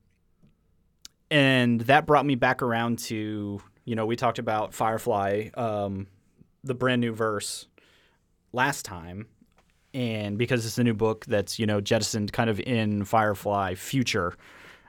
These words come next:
um, with the new crew, and we're seeing, you know, shadows of the old crew and everything. And I said that I didn't really know where I was at after the first book. The second book made me feel, it's probably the same thing, a little better, maybe not a lot better,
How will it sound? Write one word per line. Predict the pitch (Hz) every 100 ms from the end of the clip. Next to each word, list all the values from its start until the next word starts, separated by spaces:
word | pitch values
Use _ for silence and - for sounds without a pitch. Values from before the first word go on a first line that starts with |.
| -
um, | 117 107 104
with | 110 101 -
the | 127
new | 120 127
crew, | 127 127 117 120 117
and | 113 110 107
we're | 110 107
seeing, | - 127 120 113 110 107 101 _ _ _
you | 123
know, | 107
shadows | 104 - 120 117 110 110 104
of | - 107 101 101 95 - - _
the | 123 -
old | 139 123 120
crew | - 113 107 101 98 -
and | 107
everything. | - 107 104 98 104 104
And | 98 95 - - -
I | 113
said | 139 127
that | 110
I | 87
didn't | 151 180
really | 165 151
know | 135 127
where | 123 123
I | 113
was | 110
at | 110 -
after | 101 107
the | 98
first | 95 - -
book. | - - - - - - - -
The | 120
second | 117 175 202
book | 165 160 135
made | 131
me | 131
feel, | 123 127 113 - - _ _ _ _ _ _ _ _ _ _
it's | 151 -
probably | 151 143
the |
same | 135 120
thing, | 107 78
a | 107
little | 110 131
better, | 147 185 190
maybe | 123 107 135
not | 131
a | 104
lot | 104 120
better, | - 226